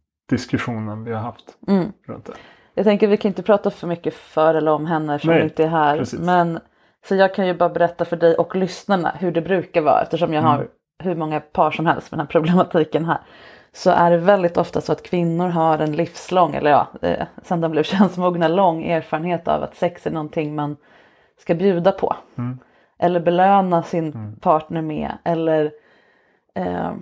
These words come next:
Speaker 2: eller som man själv kan tänka sig att ha när man redan känner närhet och, och intimitet
Speaker 1: Mm.
Speaker 2: och glädje och, och bekräftelse och allt det här. Så att om någon ber om, om sex <laughs> eller närhet för att få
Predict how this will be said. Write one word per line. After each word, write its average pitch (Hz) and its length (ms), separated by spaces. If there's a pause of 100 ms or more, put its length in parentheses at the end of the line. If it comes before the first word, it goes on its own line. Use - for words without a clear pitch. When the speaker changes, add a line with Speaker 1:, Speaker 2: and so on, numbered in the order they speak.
(360)
Speaker 2:
eller 202 200
som 196 140
man 185 120
själv 214 240
kan 185 180
tänka 170 300
sig 165 200
att 160 80
ha 156 180
när 160 140
man 170 120
redan 156 240
känner 214 400
närhet 156 640
och, 151 220 (200)
och 165 160
intimitet 143 680
Speaker 1:
Mm. 160 80
Speaker 2:
och 156 60
glädje 147 440
och, 147 260
och 143 300 (300)
bekräftelse - 600
och - 60
allt - 120
det - 80
här. - 180 (800)
Så 180 60
att 175 100
om 175 200
någon 202 260
ber 220 340
om, 190 300
om 170 220
sex - 400
<laughs> 196 100
eller 165 240
närhet 165 480
för 165 340
att 160 180
få 214 460